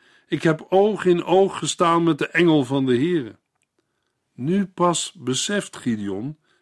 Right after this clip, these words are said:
wie het was die tot hem heeft gesproken. Hij vreest dat zijn laatste uur heeft geslagen, nu hij oog in oog met de engel van de Heere heeft gestaan. Maar de Heere stelt hem gerust.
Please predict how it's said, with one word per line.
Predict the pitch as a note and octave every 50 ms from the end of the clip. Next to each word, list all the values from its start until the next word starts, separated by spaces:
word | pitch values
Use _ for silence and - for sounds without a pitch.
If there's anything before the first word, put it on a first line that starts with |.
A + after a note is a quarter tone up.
| _
wie | - D#3+ D3+
het | C3+ A#2+ A#2
was | C#3 F#3 G#3+ F#3 - -
die | - F#3 F3
tot | - F#3 E3+ -
hem | E3+ D#3 D3
heeft | C3+ C#3 C3+ B2 - -
gesproken. | - A#2+ - - - B2+ A#2 A2+ G#2+ G2 - F2+ - _ _ _ _ _ _ _ _ _ _ _ _ _ _ _
Hij | _ - - D3
vreest | C#3+ - D3 D#3+ F3 F#3 F#3+ D3+ -
dat | E3+ E3+ C#3+
zijn | - E3 D3+ D3
laatste | C3+ B2 C#3 D3+ D#3+ D#3+ - - - - D#3
uur | - D3+ D3 D3+ D3+ C#3+
heeft | C3 B2+ B2 B2+ B2+ - -
geslagen, | - - E3 C#3+ - - A2+ G#2 F#2+ F#2+ F#2 - F#2+ - _ _ _ _ _ _ _ _ _ _ _ _
nu | - C3+ C#3+ C3+
hij | C#3 C#3+ C#3+ -
oog | - D#3 F#3 G3 G3+ E3 -
in | D#3 C3 C3
oog | A2+ B2 D3 E3 D3+ -
met | - C3 A#2
de | B2+
engel | - - A#2+ B2+ C3 C3 C#3
van | C3 C#3+ C#3+ D3
de | D3+ D#3
Heere | D#3 F3 G3 G#3+ G#3 F#3 D#3+
heeft | C3+ B2+ A#2+ - -
gestaan. | - G#2+ - - - G#2+ F#2+ F#2 F2 E2+ E2 _ _ _ _ _ _ _ _ _ _ _ _ _ _ _ _
Maar | _ - G2+ F#2+
de | F#2+ F#2+
Heere | G2 A2 A#2 B2+ B2+ C3+
stelt | C3 - - C3+ B2+ B2+ A#2+
hem | - B2 A#2+ B2+ A#2+
gerust. | - - G#2+ G2 F#2+ F2+ - - - - -